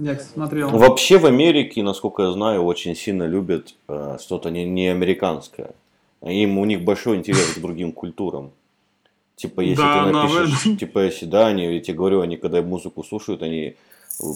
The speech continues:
Speaker 2: приходят слушать музыку русскую, они ожидают услышать нашу музыку, они смотрят на наши Аматорини, Аматорини говорят, ну это же вот, вот эта группа, вот эта группа, мы думали, вы нам покажете, что у вас есть.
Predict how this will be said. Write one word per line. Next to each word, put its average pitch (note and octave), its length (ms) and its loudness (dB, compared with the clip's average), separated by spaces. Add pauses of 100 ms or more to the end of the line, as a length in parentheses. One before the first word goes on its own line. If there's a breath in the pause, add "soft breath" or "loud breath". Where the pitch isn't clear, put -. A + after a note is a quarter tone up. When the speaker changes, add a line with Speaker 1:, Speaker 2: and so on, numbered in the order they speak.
Speaker 2:
приходят F#2 440 0
слушать F2+ 320 -10
музыку A#2 400 -6
русскую, E2 440 -6
они F2 160 -4
ожидают F#2 500 2
услышать F#2 500 -10
нашу F#2 520 -6
музыку, D#2+ 480 -8
они F#2 180 -4
смотрят C3+ 400 -6
на E2 300 -6
наши D#2+ 400 -10 (500 soft breath)
Аматорини, F#2+ 580 -2
Аматорини F2+ 400 -4
говорят, E2+ 220 -2
ну B2+ 80 -2
это C3 140 -2
же A#2 140 -2
вот, G#2+ 200 -2
вот G2+ 160 -8
эта G2+ 180 -8
группа, F2 320 -10
вот E2 200 -6
эта F2+ 180 -8
группа, E2 320 -12
мы F2+ 140 -8
думали, F2 380 -8
вы F2 180 -8
нам E2+ 120 -10
покажете, F2+ 520 -8
что - 180 -10
у D#2+ 100 -6
вас D2+ 340 -6
есть. A#1+ 280 -20